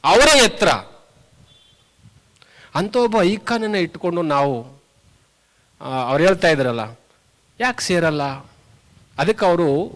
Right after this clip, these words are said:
ಉಜ್ಜಯಿನಿಯ ತೀರ್ಥ ಪುರೋಹಿತ ಬ್ರಾಹ್ಮಣರ ಮಹಾಸಮ್ಮೇಳನದಲ್ಲಿ ಒಬ್ಬ ಪೂರಿಯ ನಿಷ್ಠಾನಂದ ಸ್ವಾಮಿ ಮಾತಾಡ್ತಾ ಹೇಳ್ತಾನೆ, "ಏ, ಉನ್ ಲೋಗೋಂಕ ಕ್ಯಾ ಜಾನ್ತೆ, ದಲಿತ ಲೋಗೋಂಕ,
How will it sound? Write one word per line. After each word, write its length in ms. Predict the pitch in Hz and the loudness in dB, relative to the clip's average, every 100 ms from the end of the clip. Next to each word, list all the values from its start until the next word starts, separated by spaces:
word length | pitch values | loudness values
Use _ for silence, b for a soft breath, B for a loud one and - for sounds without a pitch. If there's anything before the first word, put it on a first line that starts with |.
| - - | -20 -10
ಉಜ್ಜಯಿನಿಯ 720 | 139 156 143 202 214 190 156 127 120 156 b b - | -4 -2 2 2 4 2 0 0 -2 -6 b b 0
ತೀರ್ಥ 400 | 226 214 - 214 | 0 0 -4 -4
ಪುರೋಹಿತ 520 | 165 160 202 180 165 | -2 2 4 4 2
ಬ್ರಾಹ್ಮಣರ 600 | 139 120 147 175 170 151 | -2 0 0 2 2 0
ಮಹಾಸಮ್ಮೇಳನದಲ್ಲಿ 1300 | 127 147 208 180 165 165 147 139 135 165 139 139 - b b b - | 0 -4 -4 -4 -2 0 0 0 -2 -2 -2 -4 -10 b b b -4
ಒಬ್ಬ 160 | 170 | -2
ಪೂರಿಯ 420 | 170 190 226 254 | -2 2 4 6
ನಿಷ್ಠಾನಂದ 640 | 208 165 160 - 220 208 196 | 4 4 0 2 0 2 0
ಸ್ವಾಮಿ 340 | 165 165 165 | 0 0 0
ಮಾತಾಡ್ತಾ 520 | 139 135 165 160 156 | -2 -2 -2 -2 0
ಹೇಳ್ತಾನೆ, 640 | 139 131 143 156 123 123 B B B | -2 -2 -2 0 -2 -6 B B B
"ಏ, 200 | 170 202 | 4 6
ಉನ್ 400 | 226 180 214 220 | 6 6 6 6
ಲೋಗೋಂಕ 520 | 170 170 196 214 285 294 | 6 6 6 6 4 2
ಕ್ಯಾ 260 | 247 180 170 | 0 2 2
ಜಾನ್ತೆ, 580 | 165 202 190 175 170 | 4 2 2 2 2
ದಲಿತ 380 | 139 151 208 214 | 2 2 2 2
ಲೋಗೋಂಕ, 400 | 175 160 160 151 | 0 2 2 2